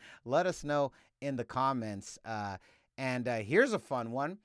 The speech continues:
If you could pick a wine bottle coach, guys, before we go, what, what wine bottle year? Just off the top of your head, just kind of just off the top of your head, if you had to pick a wine bottle coach for a wine, for,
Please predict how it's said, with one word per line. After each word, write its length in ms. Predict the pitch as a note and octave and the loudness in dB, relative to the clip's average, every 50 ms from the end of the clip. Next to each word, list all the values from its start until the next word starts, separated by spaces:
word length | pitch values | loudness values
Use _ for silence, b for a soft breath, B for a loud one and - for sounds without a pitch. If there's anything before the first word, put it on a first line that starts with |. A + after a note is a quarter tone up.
| _ _ _ _ _ _ _ _ _ _ _ _ _ _ _ _ _ _ _ - | _ _ _ _ _ _ _ _ _ _ _ _ _ _ _ _ _ _ _ -6
If 200 | C#3 C3+ - - | -6 -6 -6 -6
you 120 | E3+ F3 | -10 -8
could 220 | - - D3 - | -6 -8 -8 -8
pick 260 | - - E3+ E3+ - - - | -6 -6 -6 -6 -8 -10 -8
a 60 | C#3 | -8
wine 320 | C#3 C3 C#3 D#3+ F3 F3 | -6 -4 -2 -2 -2 -2
bottle 240 | D#3+ E3 E3 D#3+ - | -2 -2 0 0 -2
coach, 480 | - - - - F3+ F#3+ C#3+ - - - | -4 -6 -4 -4 -4 -4 -4 -10 -10 -8
guys, 240 | B2 A#2+ B2+ B2 - | -6 -6 -6 -6 -10
before 280 | - A#2 - D3+ D3 | -14 -14 -10 -10 -8
we 120 | D3 C#3+ B2+ | -8 -8 -10
go, 240 | - D#3+ E3+ E3 | -8 -8 -6 -6
what, 220 | C#3+ B2 C3 - - | -6 -6 -8 -8 -6
what 200 | A#2+ D3+ - - | -6 -6 -6 -6
wine 260 | A#2 C3+ D#3 F3 F3+ | -8 -8 -8 -8 -6
bottle 200 | F3+ F3+ E3 E3 | -6 -6 -4 -4
year? 140 | E3+ F3 D#3+ | -4 -4 -4
Just 160 | C#3+ E3+ - | -4 0 0
off 100 | A3+ G#3+ | 0 0
the 60 | - | 0
top 240 | - - G#3+ G#3 - | 0 2 2 2 2
of 20 | |
your 120 | F3+ D#3 D3+ | 0 -2 0
head, 200 | F#3 F#3+ C3 G2 | 0 0 -2 -2
just 220 | - D3 - - | -4 -8 -10 -8
kind 180 | - F#3 F3+ E3+ | -4 -4 -2 -2
of 80 | D3+ | -2
just 260 | A#2 C#3+ D#3 - - - - | -2 -4 -6 -8 -8 -10 -4
off 200 | D#3 F3 F3+ - | -2 -2 -2 -2
the 80 | - | -4
top 220 | E3 - F3 E3 - | -4 -2 -2 -2 0
of 40 | E3+ | 0
your 80 | D3+ C#3+ | -2 0
head, 220 | D3+ D#3 D3 C3 B B B B B | 2 0 0 -2 B B B B B
if 140 | - A#2 B2+ | -10 -4 -2
you 60 | F3+ | -2
had 40 | F3+ | -2
to 60 | E3 | -2
pick 180 | - - E3 - | -2 -6 -6 -4
a 60 | C#3+ | -4
wine 320 | B2 A#2+ C3+ E3+ F#3+ G3 | -2 2 2 2 2 4
bottle 260 | F3 G3 F#3+ F3 E3 C#3 | 6 6 6 6 4 2
coach 600 | - - A#3+ C4+ C4+ - - - - - - - _ _ _ _ _ _ _ _ _ _ _ _ _ _ _ _ _ _ _ _ _ _ _ | 2 6 10 10 10 10 6 -4 -10 -10 -12 -16 _ _ _ _ _ _ _ _ _ _ _ _ _ _ _ _ _ _ _ _ _ _ _
for 140 | - D#3+ D3+ | 0 2 2
a 80 | D3 | 4
wine, 260 | C#3+ D3+ F3+ F#3 F#3 - - | 4 4 4 4 2 0 0
for, 200 | - E3 D#3+ D#3 | 2 4 4 4